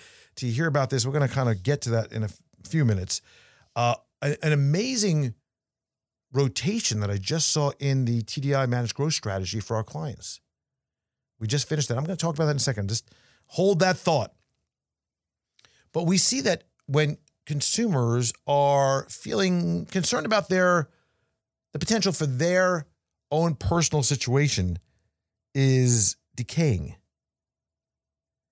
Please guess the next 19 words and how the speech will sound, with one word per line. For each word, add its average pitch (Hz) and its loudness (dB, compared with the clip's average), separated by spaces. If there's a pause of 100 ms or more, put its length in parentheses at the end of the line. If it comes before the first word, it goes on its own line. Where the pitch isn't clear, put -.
(240)
and 113 -2
they're 143 4
pulling 131 2
back, 104 -4 (1160)
you 92 -6
have 107 -2
to 113 -4
start - -2
wondering 170 2
about 139 2 (720)
retail, 131 -2 (1040)
and 110 -2
you 123 0
have 131 -2
to - -4
start 123 -2
wondering 135 -2
about 143 -2
travel. 87 -8